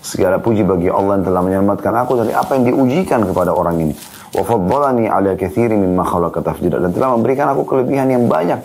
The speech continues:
dibandingkan dengan makhluk-makhluk yang lainnya. Jadi harusnya kita seperti itu, ya. Tidak boleh sama sekali menjadi orang yang sombong.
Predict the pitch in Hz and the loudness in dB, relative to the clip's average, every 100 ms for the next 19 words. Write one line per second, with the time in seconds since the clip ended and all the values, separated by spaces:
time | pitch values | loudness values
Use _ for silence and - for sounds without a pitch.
0 | - - - - 90 101 98 104 104 95 | -14 -20 -18 -2 0 2 2 0 0 0
1 | 90 87 92 92 85 85 - - 73 69 | 2 2 2 0 -2 -2 -2 -4 -4 -4
2 | 64 60 58 60 52 50 - - - - | -6 -4 -2 -4 -6 -10 -20 -20 -20 -20
3 | - - - - - - - - - - | -20 -20 -20 -20 -20 -20 -18 -18 -18 -20
4 | - - - - - - 98 107 117 123 | -18 -16 -16 -18 -14 -2 0 2 0 0
5 | 147 139 120 117 117 127 139 - - - | -2 0 -2 -4 -4 -2 -2 -6 -10 -18
6 | - - - 98 - - - - - - | -20 -20 -6 -4 -4 -8 -20 -20 -20 -20
7 | - - - 92 87 80 104 123 127 131 | -20 -20 -8 -2 0 2 2 2 0 -2
8 | 92 90 - 95 113 160 175 - - 85 | -4 -4 -2 0 0 -2 -6 -16 -8 0
9 | 90 85 82 87 85 80 71 73 67 69 | 2 2 0 0 0 -2 -2 -4 -4 -4